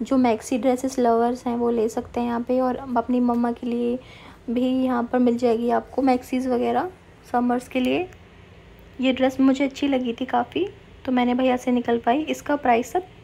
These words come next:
तीन सौ रुपये, उनका फिक्स्ड प्राइस था ये। लाजपत नगर में ज़्यादा बार्गेनिंग नहीं होती है सरोजनी जैसी, पर यह है कि कपड़े वहाँ पे अच्छे मिलते हैं।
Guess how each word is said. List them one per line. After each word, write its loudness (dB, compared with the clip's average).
तीन 6
सौ 4
रुपये, 0
उनका 4
फिक्स्ड 0
प्राइस 0
था -4
ये। -2
लाजपत 0
नगर 4
में 4
ज़्यादा 4
बार्गेनिंग 4
नहीं 4
होती 2
है 4
सरोजनी 2
जैसी, -2
पर 2
यह 4
है 8
कि -2
कपड़े 2
वहाँ 4
पे 0
अच्छे 0
मिलते -2
हैं। -8